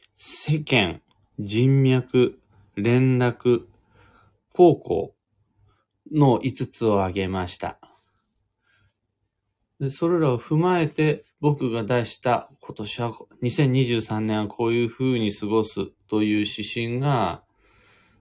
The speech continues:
怖くても恥ずかしくても外へ出るでした。これ、老若男女、すべての人にとって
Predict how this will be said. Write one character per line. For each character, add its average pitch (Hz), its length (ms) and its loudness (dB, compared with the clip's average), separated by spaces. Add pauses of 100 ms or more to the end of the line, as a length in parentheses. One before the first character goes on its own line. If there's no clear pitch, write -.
(340)
怖 107 180 0
く - 60 -10
て - 120 -10
も 78 240 -10 (340)
恥 101 180 -6
ず 104 60 -8
か 107 120 0
し 98 80 -10
く - 80 -20
て - 140 -14
も 82 280 -14
外 - 380 -6
へ 82 60 -6
出 98 160 -2
る - 180 -10 (1500)
で 202 100 -2
し - 80 -12
た。 - 160 -20 (1000)
こ 151 60 0
れ、 143 100 4
老 131 140 4
若 131 300 0
男 120 280 0
女、 92 300 -4 (120)
す - 220 -4
べ 160 120 4
て 127 140 0
の 101 100 -2
人 101 220 -8
に 95 180 -6
と 92 160 -6
っ - 220 -20
て 101 420 0